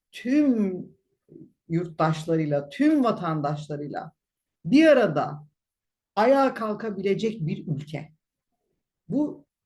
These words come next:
hiçbir zaman değişmeyecek ve ilelebet payidar kalacak bir ülkeyiz. Sadece tek yapmamız gereken şey akışın ve kaderin boyun eğmenin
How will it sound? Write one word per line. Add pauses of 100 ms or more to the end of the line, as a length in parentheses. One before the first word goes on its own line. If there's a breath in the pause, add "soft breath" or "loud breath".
(120)
hiçbir
zaman
değişmeyecek (680)
ve
ilelebet (420)
payidar
kalacak
bir
ülkeyiz. (840)
Sadece
tek
yapmamız
gereken
şey (760)
akışın (580)
ve (120)
kaderin (160)
boyun
eğmenin